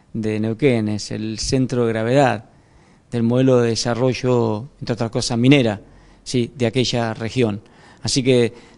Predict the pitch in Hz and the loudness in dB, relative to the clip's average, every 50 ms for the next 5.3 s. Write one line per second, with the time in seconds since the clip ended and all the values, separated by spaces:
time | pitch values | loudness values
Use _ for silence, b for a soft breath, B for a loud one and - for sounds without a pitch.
0 | B - 127 123 104 139 139 139 131 135 135 123 123 123 120 120 117 113 113 113 | B -4 -4 0 2 4 4 6 6 6 6 6 4 4 4 4 2 2 0 -2
1 | 113 113 117 117 117 113 113 117 117 110 139 127 123 131 135 143 160 151 135 123 | -4 -6 -4 -4 -2 -2 -2 -2 0 2 2 2 4 2 4 4 6 6 4 4
2 | 104 - 113 - 127 117 - 160 160 160 165 165 156 - 139 113 110 113 110 107 | 2 0 -2 0 0 4 6 8 8 8 8 8 6 4 2 0 0 0 -2 -2
3 | 104 - 160 156 135 - - 117 - - 107 - 123 127 123 120 120 107 - 120 | 0 2 4 4 4 2 0 -2 -2 -4 -4 0 0 2 2 2 0 0 2 2
4 | 120 123 117 113 - - 120 113 113 110 110 110 113 - 117 123 127 131 123 - | 4 4 4 2 0 -4 -4 -4 -2 -2 -2 -4 -4 -2 0 0 0 0 2 6
5 | 175 165 160 165 180 185 | 6 8 8 8 6 2